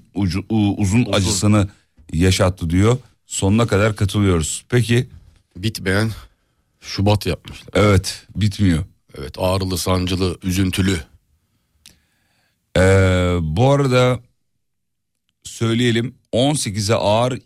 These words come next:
Speaker 1: iki yüz doksan dört kişi de, e, yaralanmış bu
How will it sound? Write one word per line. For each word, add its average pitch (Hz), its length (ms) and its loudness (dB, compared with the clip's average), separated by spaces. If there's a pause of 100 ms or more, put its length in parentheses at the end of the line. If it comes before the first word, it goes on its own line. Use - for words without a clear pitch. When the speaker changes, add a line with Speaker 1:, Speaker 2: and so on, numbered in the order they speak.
Speaker 1:
iki 95 220 -6
yüz 113 160 -2
doksan 123 420 -2
dört 123 180 -2
kişi 104 280 -4
de, 117 240 0 (120)
e, 90 80 0 (480)
yaralanmış 98 800 0 (680)
bu 92 440 0